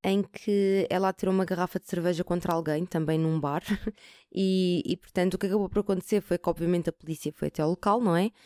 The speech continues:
E, hum, e pronto, e a Tyra também estava lá e defendeu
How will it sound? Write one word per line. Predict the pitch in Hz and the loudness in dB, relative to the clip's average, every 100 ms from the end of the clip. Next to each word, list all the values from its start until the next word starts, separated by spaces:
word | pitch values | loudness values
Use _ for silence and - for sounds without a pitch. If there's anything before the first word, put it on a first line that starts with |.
| - - - - | -20 -20 -18 -2
E, | 220 214 208 214 | 2 4 4 4
hum, | 214 208 214 208 208 208 208 202 208 202 | 4 4 4 4 4 4 2 2 2 2
e | - | 0
pronto, | - 202 196 | 2 2 2
e | 196 | 0
a | |
Tyra | - 185 185 185 | 2 2 2 2
também | - 190 185 | 2 2 2
estava | 180 - 190 190 | 0 0 2 2
lá | 196 196 226 _ _ _ - | 2 2 0 _ _ _ -4
e | 190 | -4
defendeu | - - 190 180 175 | -2 0 2 2 0